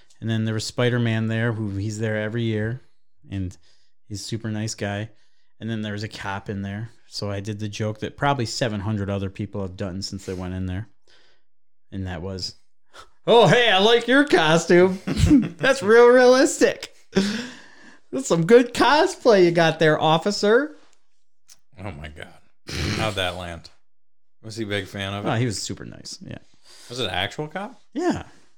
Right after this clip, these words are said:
Speaker 2: Really?
Speaker 1: Yeah, he was just in there chilling.
Speaker 2: Oh, he was, like, he wasn't, uh, like, per-,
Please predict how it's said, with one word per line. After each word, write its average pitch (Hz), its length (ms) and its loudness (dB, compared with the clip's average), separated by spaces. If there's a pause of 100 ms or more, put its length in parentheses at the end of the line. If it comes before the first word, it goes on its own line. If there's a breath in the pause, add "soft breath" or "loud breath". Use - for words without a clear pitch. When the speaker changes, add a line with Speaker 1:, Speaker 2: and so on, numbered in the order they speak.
(580)
Speaker 2:
Really? 359 400 -14 (380)
Speaker 1:
Yeah, 185 200 -4
he 117 100 -2
was 165 80 -4
just 160 180 -8
in 151 80 -2
there 165 120 -4
chilling. 147 440 -8 (420)
Speaker 2:
Oh, 135 140 -2
he 127 80 -2
was, 123 180 -8
like, 107 240 -6
he 120 100 -6
wasn't, 107 300 -4
uh, 95 140 -6
like, 95 260 -6 (480)
per-, - 140 -12